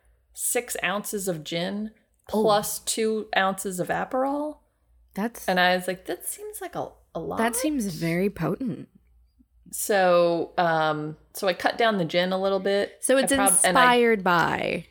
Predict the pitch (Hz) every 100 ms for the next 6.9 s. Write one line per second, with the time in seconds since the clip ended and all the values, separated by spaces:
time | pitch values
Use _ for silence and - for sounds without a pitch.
0 | _ _ - - - - - 262 247 240
1 | - 180 160 156 135 147 - 220 196 180
2 | 214 - 220 226 254 254 202 - 190 185
3 | 180 - 165 170 170 170 165 - 160 156
4 | 156 147 _ _ 175 - - - 175 185
5 | 185 - - 156 143 - _ _ _ -
6 | 180 - 160 147 151 139 143 180